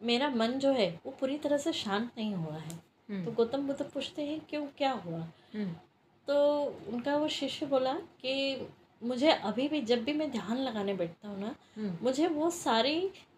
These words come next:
Speaker 1: घटनाएं याद आती है, जब किसी ने मुझे कुछ बोला था, किसी ने मेरा अपमान किया था,
Speaker 2: हम्म।
Speaker 1: अ, किसी के साथ मेरा कुछ कॉन्फ्लिक्ट हुआ था,
Speaker 2: हम्म।
Speaker 1: वो सब मुझे याद आता है।
Speaker 2: हम्म।
Speaker 1: तो मेरा ध्यान में मन नहीं लगता है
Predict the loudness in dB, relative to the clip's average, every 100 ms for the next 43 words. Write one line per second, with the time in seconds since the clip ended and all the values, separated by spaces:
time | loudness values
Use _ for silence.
0 | -12 -10 -4 -2 0 0 0 0 -2 -2
1 | 0 0 2 0 -2 -6 -4 -2 -2 0
2 | 0 0 -4 -18 -6 -4 0 2 2 2
3 | 2 0 0 -2 -6 -2 0 2 2 0
4 | -2 -2 -2 -2 0 0 0 -2 -2 -4
5 | -6 -4 -4 -6 -10 -16 -6 0 0 0
6 | -2 -2 -2 0 0 -2 -2 -2 -2 -6
7 | -6 -6 -4 -6 -6 -4 -2 0 0 -2
8 | -2 _ _ -6 -4 -4 -10 _ _ _
9 | -2 0 2 2 2 2 2 2 -2 -6
10 | -6 -8 -8 -10 -20 -20 _ -12 -10 -6
11 | -2 2 4 4 2 2 0 -2 -2 0
12 | 2 2 0 0 -2 -4 -6 -12 -12